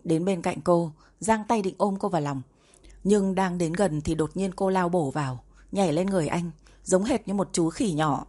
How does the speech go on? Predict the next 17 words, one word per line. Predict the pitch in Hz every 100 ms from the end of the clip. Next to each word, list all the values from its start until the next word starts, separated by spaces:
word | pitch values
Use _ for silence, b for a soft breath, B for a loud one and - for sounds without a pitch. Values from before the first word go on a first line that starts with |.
| -
đang | 175 170
đu | 170 165 160
bám. | 147 139 254 _ B B B B
Hai | 202
tay | 185 185
quàng | 170 185 147
lấy | 151
cổ | 156 165
anh, | 156 165 151 b b b b
đôi | 226 226
chân | 247 233
nuột | 185 -
nà | 170 151 143
quấn | - 151 175
quanh | 208 185
eo | 190 175
anh. | - 165